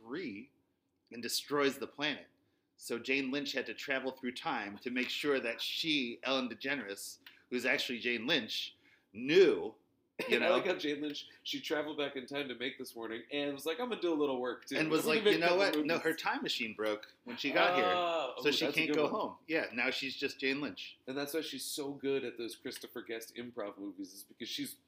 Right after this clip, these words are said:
Speaker 2: five steps ahead of everybody.
Speaker 1: And she's seen them already.
Speaker 2: She's
Speaker 1: So
Speaker 2: already
Speaker 1: <laughs> she,
Speaker 2: <laughs> she's in
Speaker 1: 'cause
Speaker 2: the
Speaker 1: she's in the future, dude.
Speaker 2: That's,
Speaker 1: She
Speaker 2: I hope she saves Ellen, 'cause I actually have, I have a respect for Ellen, and I, I think that Ellen was a good comic. But I also think that,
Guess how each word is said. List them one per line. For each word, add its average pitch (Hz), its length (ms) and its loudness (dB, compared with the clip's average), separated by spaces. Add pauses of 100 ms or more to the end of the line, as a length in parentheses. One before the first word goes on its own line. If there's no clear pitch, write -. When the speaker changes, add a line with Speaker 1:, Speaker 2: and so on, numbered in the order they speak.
(120)
Speaker 2:
five 120 180 -2
steps - 260 -8
ahead 104 120 -8
of 104 60 -6
everybody. 120 240 -4
Speaker 1:
And 117 60 -6
she's 131 280 -4
seen 139 200 0
them 139 140 -6
already. 95 300 -6 (140)
Speaker 2:
She's 117 240 -10
Speaker 1:
So 143 160 6
Speaker 2:
already - 600 6
Speaker 1:
<laughs> 277 60 8
she, - 0 -
Speaker 2:
<laughs> - 0 -
she's 277 200 4 (100)
in 233 120 -4
Speaker 1:
'cause 202 220 0
Speaker 2:
the 262 60 0
Speaker 1:
she's 214 100 -6
in 233 80 -10
the 220 200 -4
future, 269 340 -4
dude. 151 220 -2 (320)
Speaker 2:
That's, 190 200 6
Speaker 1:
She 165 80 2
Speaker 2:
I 196 80 6
hope 196 240 2
she 165 160 -4
saves 147 320 -2
Ellen, 165 240 0
'cause 139 160 -2
I 165 160 4
actually 226 240 2
have, 190 140 0 (180)
I 175 80 4
have 247 120 4
a 214 60 4
respect - 460 -4
for 120 180 -6
Ellen, 98 360 -6 (420)
and 120 220 0
I, 123 220 4
I 131 40 2
think 170 200 -4
that 156 100 2
Ellen 147 200 0
was 123 120 -4
a 113 40 -6
good - 280 -2
comic. 117 360 -8 (580)
But 139 160 4
I 135 120 6
also 147 340 0
think 131 380 -4
that, 113 240 -2